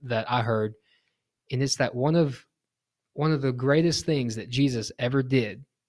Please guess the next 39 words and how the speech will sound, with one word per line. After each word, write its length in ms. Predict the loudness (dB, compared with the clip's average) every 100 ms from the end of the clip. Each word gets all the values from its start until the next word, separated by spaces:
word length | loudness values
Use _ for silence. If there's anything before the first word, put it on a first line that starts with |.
| _ _ _ _ _
was 140 | -6 -4
show 280 | -2 -2
up. 260 | -4 -10 -16 _ _ -20 -20 _ _ _ _ _ _ _ _ _ _ 0
Think 120 | 2
about 180 | 2 0
it. 100 | 0
Read, 340 | 6 6 6
read 520 | 4 4 4 2 -4 -4
through 180 | 4
all 140 | 4 4
the 80 | -2
stories 460 | -2 0 2 0
and 80 | -6
stuff, 300 | -6 -8 -6
right? 260 | -2 -2 -4 _ _ _ _ -14
It 120 | -10
talks 240 | -4 -4 -2
about 140 | -2
all 160 | 2 2
these 180 | 2 2
different 320 | -2 -2 -4
needs 420 | -2 0 -2 -4
and 100 | -4
all 120 | 0
these 180 | 0 0
different 260 | -2 -4 -4
areas 320 | 0 0 0
of 120 | -4
suffering. 480 | -2 -2 -2 -8 -8 -14 _ -20 -8
And 120 | -2
then 120 | 2
in 100 | 2
the 80 | 2
midst 260 | 2 2 0
of 100 | 0
it, 160 | -2
it 120 | -2 -4
says, 340 | -2 -2 -4 _ _ _ _ _ _ -6
"And 280 | -6 -6